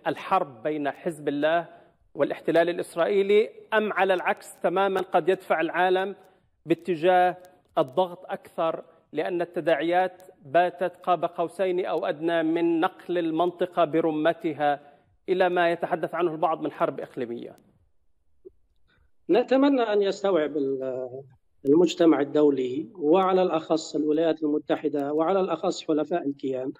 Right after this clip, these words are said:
Speaker 2: نتمنى أن يستوعبوا المعادلة، وأن إيقاف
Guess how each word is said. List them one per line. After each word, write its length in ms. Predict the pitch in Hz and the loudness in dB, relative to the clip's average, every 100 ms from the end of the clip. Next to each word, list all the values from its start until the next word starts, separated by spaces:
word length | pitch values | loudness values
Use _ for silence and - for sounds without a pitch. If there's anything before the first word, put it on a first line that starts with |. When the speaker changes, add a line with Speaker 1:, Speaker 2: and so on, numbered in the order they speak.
| - - _ - | -18 -20 _ 2
Speaker 2:
نتمنى 460 | 175 233 285 285 262 | 4 4 6 4 4
أن 80 | |
يستوعبوا 540 | 262 214 233 233 202 190 | 0 0 2 4 4 2
المعادلة، 560 | 185 180 202 151 139 | 2 2 2 2 0
وأن 520 | 147 180 202 190 185 180 - _ _ _ | 0 2 4 4 2 -4 -12 _ _ _
إيقاف 580 | 156 160 196 220 190 - | 0 2 0 0 -2 -4